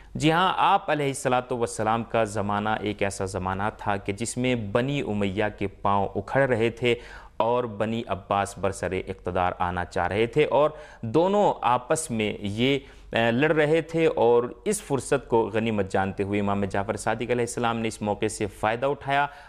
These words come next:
اور آپ علیہ السلام نے مذہب حق کا، جو اہل بیت علیہ السلام اور خداوند متعال کا حقیقی دین ہے، اس کو لوگوں تک پہنچانا شروع کیا، یہاں تک کہ وہ دین کہ جو پیغمبر صلی اللہ علیہ وآلہ وسلم لے کر آئے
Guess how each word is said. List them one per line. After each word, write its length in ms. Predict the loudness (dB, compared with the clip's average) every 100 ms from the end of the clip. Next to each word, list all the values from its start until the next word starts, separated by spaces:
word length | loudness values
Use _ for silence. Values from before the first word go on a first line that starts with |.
| -2
اور 120 | 0 2
آپ 260 | 2 2 0
علیہ 180 | 0
السلام 520 | -2 -6 -2 0 0 0
نے 220 | -2 -4 -6 -6
مذہب 560 | 0 0 0 -2 2 2 2
حق 180 | -2 -2
کا، 160 | -2 -2
جو 340 | -2 0 0 0
اہل 220 | -4 -4
بیت 300 | -2 -4 -4
علیہ 120 | -8
السلام 500 | -6 -8 -4 0 0 -2
اور 120 | -6
خداوند 540 | -4 0 0 0 -2
متعال 460 | -2 -2 -2 -2 -2
کا 220 | -4 -4
حقیقی 360 | -2 -4 -6 -6
دین 260 | -2 -2
ہے، 180 | 2 0 -2 -12 -12 -4
اس 140 | -2
کو 160 | 2 2
لوگوں 320 | 4 2 2
تک 260 | 0 -4 -2
پہنچانا 480 | -4 0 -2 0 -4
شروع 280 | -2 -2
کیا، 280 | -2 0 0 0 -16 -8
یہاں 280 | 0 2 0
تک 240 | 0 -2 0
کہ 100 | 0
وہ 240 | 2 2
دین 260 | 2 0 -2 -8 -14 -2
کہ 100 | 2
جو 200 | 4 2
پیغمبر 480 | 4 0 0 -4 -4
صلی 240 | -2 0
اللہ 200 | 2 4
علیہ 540 | 4 2 2 2 2
وآلہ 320 | 2 0 0 -4
وسلم 480 | -6 -4 -4 -2
لے 140 | -2 -2
کر 180 | 0 0
آئے 200 | 0